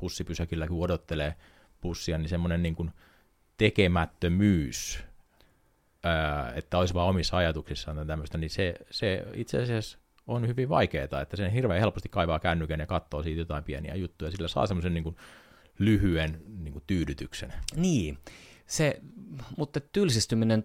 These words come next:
Speaker 2: taitaisi olla aikaa jo ihan kuitenkin niinku ihmismielelle hyväksi.
Speaker 1: Todennäköisesti,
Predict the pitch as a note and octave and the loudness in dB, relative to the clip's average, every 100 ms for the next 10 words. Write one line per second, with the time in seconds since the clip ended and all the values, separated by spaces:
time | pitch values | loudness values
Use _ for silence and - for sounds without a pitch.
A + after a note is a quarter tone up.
0 | - - C3+ B2+ - - - _ - B2 | 0 2 4 4 -2 -4 -10 _ 2 6
1 | A#2 A2+ - F#2+ F2+ F2+ F#2 F#2+ F#2 F2 | 8 6 6 4 4 4 2 0 0 0
2 | E2+ E2+ E2+ E2+ E2+ F2 D#2 D2+ D#2 D2+ | -2 -2 -2 -2 -4 -4 -4 -4 -2 -2
3 | D2+ E2 - - - - - _ _ _ | 0 0 -2 -6 -10 -12 -14 _ _ _
4 | _ _ _ _ _ _ _ _ _ _ | _ _ _ _ _ _ _ _ _ _
5 | - D#3+ E2 E2+ F#2 - D#2 - | -6 -4 -2 -2 -4 -8 -10 -12